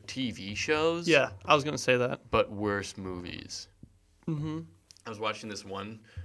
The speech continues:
Speaker 1: movie with my friend Tori on Hulu that's called Mister Incredible, or <sighs> I don't know. It's something about this guy who, like,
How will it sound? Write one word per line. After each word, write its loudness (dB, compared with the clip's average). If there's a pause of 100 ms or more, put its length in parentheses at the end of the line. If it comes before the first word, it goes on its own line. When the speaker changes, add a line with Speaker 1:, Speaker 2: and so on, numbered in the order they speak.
(160)
Speaker 1:
movie -6
with -6
my -6
friend -2
Tori -6 (600)
on 0
Hulu -4
that's -2
called -4 (1800)
Mister -6
Incredible, -4
or -2 (460)
<sighs> -20
I -2
don't -6
know. -10
It's 2
something 0
about 2
this -8 (120)
guy 6
who, -6
like, -2